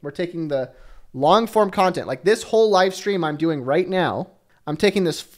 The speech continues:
this full thing, I'm automatically editing it, turning it into a YouTube video, and then I'm also turning some of the best scenes from this video into TikTok videos. And I can get, let's say, two or three TikToks a day like this. And all of this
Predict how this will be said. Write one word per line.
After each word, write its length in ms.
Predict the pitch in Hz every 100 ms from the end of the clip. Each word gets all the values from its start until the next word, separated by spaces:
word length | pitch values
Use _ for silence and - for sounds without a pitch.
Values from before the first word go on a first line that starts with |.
| -
this 220 | 156 143
full 200 | - 233
thing, 220 | 247 196
I'm 140 | 156 143
automatically 460 | 151 220 254 254 202
editing 220 | 175 170
it, 120 | 165
turning 220 | - 202
it 60 | 226
into 180 | 214 196
a 80 | 160
YouTube 320 | 185 - 135
video, 460 | 123 113 123 180 - _ _ _ _ _ _ _ -
and 180 | 165
then 120 | 180 180
I'm 160 | 170 -
also 800 | 175 254 - 185 156 170 180 -
turning 480 | - 214 214 202 208
some 240 | - 190
of 140 | 196 175
the 100 | 147
best 360 | 143 165 170
scenes 320 | - 190 170 -
from 220 | 165 160
this 180 | 147 -
video 680 | 185 214 143 120 156 185 _ _ -
into 600 | 170 180 156 120 131 190 _ _ _
TikTok 360 | - - 160 -
videos. 300 | 135 113 110
And 80 | 151
I 60 |
can 140 | 151 175
get, 200 | 175 - - -
let's 160 | 151
say, 100 | 175
two 260 | 160 - 208
or 80 | 202
three 220 | 202 190
TikToks 520 | 190 240 - 147 -
a 40 | 147
day 220 | 196 226
like 220 | 139 127
this. 380 | 127 120 175 - - - _ -
And 160 | 185 175 -
all 260 | 202 269
of 80 | 226
this 480 | 165 156 226 -